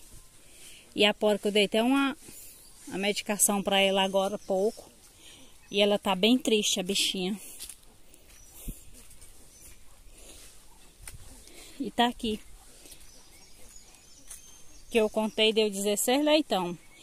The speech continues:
Mas eu acho que tem de, do papai também, porque as minhas porcas, o quê? Foi quatro? Que teve filhote. Três. Pelo menos duas.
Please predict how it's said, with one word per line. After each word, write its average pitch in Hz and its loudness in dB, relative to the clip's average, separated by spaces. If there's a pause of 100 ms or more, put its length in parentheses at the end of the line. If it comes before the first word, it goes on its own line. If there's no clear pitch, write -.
(240)
Mas 196 0
eu 220 4
acho 226 2
que 247 -8
tem 285 4
de, 262 2
do 247 -4
papai 262 2
também, 277 2
porque 202 -4
as 202 4
minhas 190 -2
porcas, 196 -2
o 190 -8
quê? 180 -4
Foi 196 -2
quatro? 262 0 (840)
Que 220 0
teve 208 4
filhote. 202 -2 (360)
Três. 247 8 (1200)
Pelo 233 8
menos 269 8
duas. 208 6